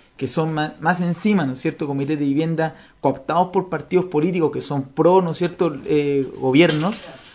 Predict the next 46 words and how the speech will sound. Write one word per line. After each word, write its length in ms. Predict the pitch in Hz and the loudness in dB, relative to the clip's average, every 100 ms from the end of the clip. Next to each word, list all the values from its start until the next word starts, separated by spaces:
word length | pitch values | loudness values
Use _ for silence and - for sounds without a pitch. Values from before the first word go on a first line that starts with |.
| - - | -18 2
lo 160 | 151 | 4
que 100 | 151 | 4
hacen 200 | 196 214 | 2 2
es 100 | 208 | -2
finalmente 480 | 202 196 202 202 196 | -2 -2 -2 2 4
deci-, 300 | 185 214 - - | 4 -2 -10 -4
decirle 360 | 170 165 208 202 | -2 -2 0 -2
a 40 | |
las 60 | 190 | -2
personas, 360 | 190 214 208 | -4 -2 -4
"¿Sabe 220 | 208 220 | -2 -4
que 80 | 214 | -4
usted 180 | 214 220 | -6 -2
no 140 | 208 | -2
puede 220 | 170 196 208 | 0 0 0
vivir 260 | 196 202 | -2 -2
aquí?", 360 | 196 196 190 - - 208 - - | -2 -2 -4 -4 -16 -20 -20 -4
¿no? 300 | 147 220 - _ _ _ - _ _ - | -2 -2 -6 _ _ _ -20 _ _ 0
Mira, 260 | 165 151 | 2 2
hace 360 | - 190 208 196 | 2 4 4 4
exactamente 640 | 185 233 226 226 220 214 | 2 -2 -6 -6 -4 -2
el 60 | 208 | -2
año 180 | 202 202 | -2 -2
dos 120 | 160 | -2
mil 220 | 160 196 | 0 0
nueve 400 | 190 202 175 190 | 0 0 0 -2
salió 340 | 185 165 160 175 | -2 -4 -2 -2
un 120 | 180 | -2
subsidio, 640 | 156 - - 190 147 127 | -8 -12 -2 0 2 0
el, 80 | 123 - | -4 -6
el 140 | 143 | -6
subsidio 400 | 139 139 - 175 | -6 -8 -2 0
de 120 | 165 | 2
localización 720 | 156 143 135 131 127 - 165 | 0 0 -4 -6 -8 -4 -4
que 120 | 135 131 | -4 -8
fue 460 | - 151 151 147 | -2 0 0 -2
impulsado, 520 | - 127 127 127 - 156 | -6 -10 -10 -8 -6 -6
¿no 60 | |
es 60 | 147 | -6
cierto?, 180 | 151 147 | -6 -4
por 100 | 139 | -2
el 60 | |
gobierno 320 | 135 143 147 | 0 0 -2
de 60 | 139 | -4
la 120 | 131 | -4
época, 340 | 131 117 - | -6 -6 -12